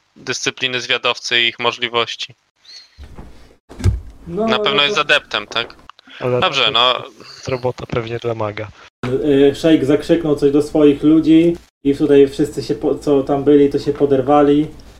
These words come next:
Speaker 2: i ten,
Speaker 1: Hmm?
Speaker 2: wychodzicie na, wychodzicie na zewnątrz. Hmm.
Speaker 1: Mhm.
Speaker 2: Wychodzicie na zewnątrz. Ten, prowadzą was tam, e,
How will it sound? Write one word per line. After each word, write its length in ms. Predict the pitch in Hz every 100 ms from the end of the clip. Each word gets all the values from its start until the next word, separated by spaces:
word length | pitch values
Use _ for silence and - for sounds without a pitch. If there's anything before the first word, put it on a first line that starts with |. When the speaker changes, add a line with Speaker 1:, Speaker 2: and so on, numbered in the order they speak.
| _ -
Speaker 2:
i 320 | 143 143 139
ten, 100 | 143
Speaker 1:
Hmm? 200 | 127 147
Speaker 2:
wychodzicie 460 | 156 135 147 139 160
na, 280 | 147 147 131
wychodzicie 460 | 135 151 147 147
na 140 | 151 147
zewnątrz. 500 | 151 120 101 87 - - - _ _ _ _ 127
Hmm. 300 | 120 110 107 117 - - -
Speaker 1:
Mhm. 320 | 143 135 143 170 -
Speaker 2:
Wychodzicie 440 | 123 120 131 127 131
na 120 | 120
zewnątrz. 600 | 131 135 143 147 143 -
Ten, 180 | - 113
prowadzą 500 | 110 135 165 165 170
was 260 | 151 156 -
tam, 240 | 156
e, 60 | 147